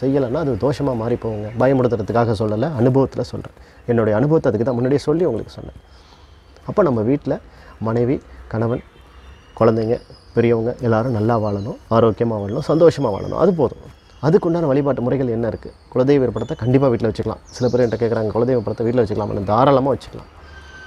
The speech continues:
அந்த வழிபாடுகளை செய்யுங்க. இஷ்ட தெய்வம்னு சொல்லுவாங்க, உங்களுக்கு பிடிச்ச முருகன், விநாயகர், அம்பாள், இந்த மாதிரியான சாத்மீக தெய்வங்களை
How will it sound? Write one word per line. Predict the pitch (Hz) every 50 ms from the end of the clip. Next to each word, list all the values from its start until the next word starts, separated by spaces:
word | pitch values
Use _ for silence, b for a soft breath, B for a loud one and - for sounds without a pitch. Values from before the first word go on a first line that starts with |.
| - - - - - - - - -
அந்த | 123 139 151 156
வழிபாடுகளை | 139 135 143 135 135 127 123 113 107 - -
செய்யுங்க. | 113 110 101 110 143 - - - - -
இஷ்ட | 202 - - 240
தெய்வம்னு | 165 151 123 127 123 127
சொல்லுவாங்க, | 123 - 113 104 107 107 104 104 92 - - -
உங்களுக்கு | 143 139 131 117 113 110 117
பிடிச்ச | 113 - - 131 117 110 104 101 101
முருகன், | 117 123 120 110 110 113 120 - - -
விநாயகர், | 117 117 120 117 117 101 110 - - - - - - - - - - - - - - - - - - - - - - - - - - - - - - - - - - -
அம்பாள், | 110 113 110 117 113 113 - - - - - - - - - - - - - - - - - - - - -
இந்த | 123 123
மாதிரியான | 123 123 123 120 127 123 120 123 135 135 117 - -
சாத்மீக | 160 180 - - 180 170 151 143
தெய்வங்களை | 117 117 131 120 120 110 107 -